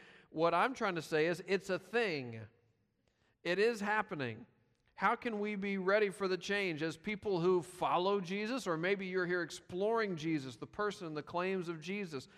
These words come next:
How can we stay engaged with a culture while at the same time not being indistinguishable from a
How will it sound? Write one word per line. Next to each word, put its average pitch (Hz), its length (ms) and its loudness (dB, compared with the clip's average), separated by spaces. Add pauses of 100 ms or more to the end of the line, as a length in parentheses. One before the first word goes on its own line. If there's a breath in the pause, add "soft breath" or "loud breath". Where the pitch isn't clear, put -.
(240 loud breath)
How 208 180 4
can 202 300 -4
we 208 120 -4
stay 196 300 -2
engaged 165 720 -2
with 214 180 -4
a 214 60 -8
culture 208 560 -4 (280 loud breath)
while 185 180 4
at 196 80 -8
the 185 100 -4
same 196 300 -4
time 180 240 -4
not 175 240 -2
being 160 180 -2
indistinguishable 160 1120 -4
from 135 280 -6
a 127 60 -6